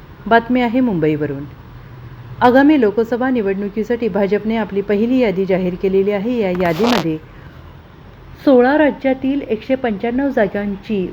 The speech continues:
उमेदवारी जाहीर करण्यात आलेली आहे. मात्र पहिल्या यादीमध्ये महाराष्ट्राचा समावेश नाही, त्यामुळे मोठा सस्पेन्स आता वाढलेला आहे. देशाचे पंतप्रधान नरेंद्र मोदी आणि केंद्रीय गृहमंत्री अमित शहा यांच्यासह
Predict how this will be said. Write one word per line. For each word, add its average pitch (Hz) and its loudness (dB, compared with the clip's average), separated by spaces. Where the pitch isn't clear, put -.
उमेदवारी 208 0
जाहीर 208 2
करण्यात 196 0
आलेली 196 2
आहे. 226 0
मात्र 226 0
पहिल्या 247 2
यादीमध्ये 226 0
महाराष्ट्राचा 247 -2
समावेश 208 -2
नाही, 170 -4
त्यामुळे 185 -2
मोठा 269 2
सस्पेन्स 220 -4
आता 208 -2
वाढलेला 196 0
आहे. 214 -2
देशाचे 190 0
पंतप्रधान 240 0
नरेंद्र 202 0
मोदी 180 -2
आणि 165 -4
केंद्रीय 240 4
गृहमंत्री 226 0
अमित 190 -2
शहा 220 -2
यांच्यासह 196 0